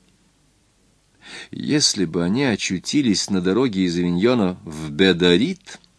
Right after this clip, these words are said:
Они могли бы сами определить, соответствовала ли наружность грабителя его жуткой репутации.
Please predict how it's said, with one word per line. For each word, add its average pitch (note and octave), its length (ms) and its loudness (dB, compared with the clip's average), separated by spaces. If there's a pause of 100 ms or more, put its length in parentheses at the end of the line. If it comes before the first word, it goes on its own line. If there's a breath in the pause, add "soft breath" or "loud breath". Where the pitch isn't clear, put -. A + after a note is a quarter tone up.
(680)
Они C#3+ 320 0
могли F3 360 2
бы E3+ 140 4
сами C#3+ 420 2
определить, F2 540 0
соответствовала C3 1040 0
ли F#3 120 0
наружность F3 840 4
грабителя D3 680 -2
его B2+ 320 -2
жуткой A2 360 -4
репутации. - 680 -8